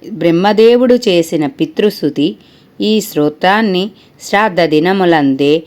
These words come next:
కాక ప్రతిరోజు ఎవరు చదువుతారో వారికి ఇతి బాధలు ఉండవు. ఎవరైనా వారి పితరుల విషయంలో తప్పు చేసి ఉంటే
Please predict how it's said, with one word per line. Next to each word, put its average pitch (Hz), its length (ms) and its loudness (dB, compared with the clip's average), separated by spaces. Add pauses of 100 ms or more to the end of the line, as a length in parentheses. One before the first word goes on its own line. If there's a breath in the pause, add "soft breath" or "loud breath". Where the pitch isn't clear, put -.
(260 loud breath)
కాక 160 340 0
ప్రతిరోజు 190 840 0
ఎవరు 190 540 2
చదువుతారో 165 1000 0
వారికి 143 480 0
ఇతి 170 340 -4
బాధలు 170 520 0
ఉండవు. 156 560 0 (680 soft breath)
ఎవరైనా 220 680 2 (280 loud breath)
వారి 185 440 4
పితరుల 180 640 0 (340 soft breath)
విషయంలో 202 720 2
తప్పు - 340 -8
చేసి 170 500 -2
ఉంటే 135 460 -4